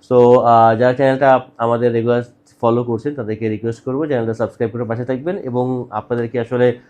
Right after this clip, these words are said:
ধন্যবাদ দিয়ে বা কৃতজ্ঞতা প্রকাশ করে আসলে কোনো, আহ, শেষ করা যাবে না, আহ, যে কী পরিমাণ সাপোর্ট আপনাদের কাছ থেকে পাচ্ছি এবং কী পরিমাণ দোয়া আপনাদের কাছ থেকে পাচ্ছি। Thank you so much, আহ, এতটুকু সাপোর্ট দেওয়ার জন্য।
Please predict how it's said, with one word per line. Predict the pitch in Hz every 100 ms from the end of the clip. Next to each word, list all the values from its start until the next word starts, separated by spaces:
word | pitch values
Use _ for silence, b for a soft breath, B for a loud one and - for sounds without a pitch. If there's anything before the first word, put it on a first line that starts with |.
| B B 107
ধন্যবাদ | 131 135 135 139 135 117
দিয়ে | 131 143 147 143 143 B B B -
বা | 127
কৃতজ্ঞতা | 127 139 143 135 139
প্রকাশ | 139 135 139 139
করে | - 143
আসলে | 135 131 131 131
কোনো, | 131 131 135 135
আহ, | 110 117
শেষ | 113 156 156
করা | 175 165
যাবে | 151 135
না, | 143 180 b b b b
আহ, | 117 113
যে | 123
কী | 123 131
পরিমাণ | 135 139
সাপোর্ট | 139 123 131
আপনাদের | 123 131 123
কাছ | 123
থেকে | 135 135
পাচ্ছি | 120 120 180 196 151
এবং | 110 120 117
কী |
পরিমাণ | 120 123 120 117
দোয়া | 110 127
আপনাদের | 113 117 113
কাছ | 113
থেকে | 113 110
পাচ্ছি। | 101 - 131
Thank | 110 110
you | 123
so | 127 123
much, | 127 147
আহ, | - _ _ - - - 110
এতটুকু | 113 113 117 123
সাপোর্ট | 123 110 123
দেওয়ার | 113 123 120
জন্য। | 131 143